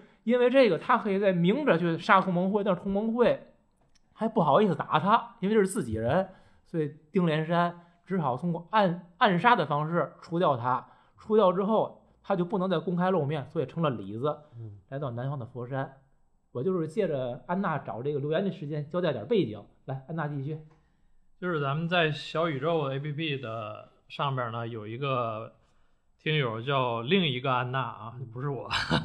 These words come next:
Speaker 3: <laughs> 然后他留的言问的是几个问题啊。第一个是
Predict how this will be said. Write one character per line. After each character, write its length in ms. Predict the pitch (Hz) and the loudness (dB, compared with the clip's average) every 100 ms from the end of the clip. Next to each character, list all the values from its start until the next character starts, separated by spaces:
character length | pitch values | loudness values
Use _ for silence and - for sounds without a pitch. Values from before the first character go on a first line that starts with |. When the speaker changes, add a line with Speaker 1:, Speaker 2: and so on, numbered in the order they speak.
| 113 143 143 | -2 -4 -4
Speaker 3:
<laughs> 600 | 143 120 - - - - | -6 -10 -18 -20 -20 -8
然 100 | 131 | -4
后 140 | 156 | -2
他 400 | 151 175 170 175 | 0 2 2 2
留 320 | 165 131 135 | 0 -2 -2
的 100 | 147 | -2
言 420 | 143 113 117 139 143 | -4 -4 -4 -6 -4
问 260 | 147 131 | -4 -4
的 100 | 101 | -8
是 560 | 101 120 110 110 107 120 - _ _ _ | -14 -14 -12 -14 -16 -20 -20 _ _ _
几 120 | - | -14
个 120 | 113 117 | -10 -4
问 200 | 156 147 | -4 -4
题 300 | 107 98 - | -8 -18 -20
啊。 180 | 110 117 _ _ _ _ _ _ | -20 -20 _ _ _ _ _ _
第 100 | - | -8
一 120 | 131 139 | -6 -2
个 160 | 139 | -2
是 420 | 131 131 120 110 | -2 -4 -4 -10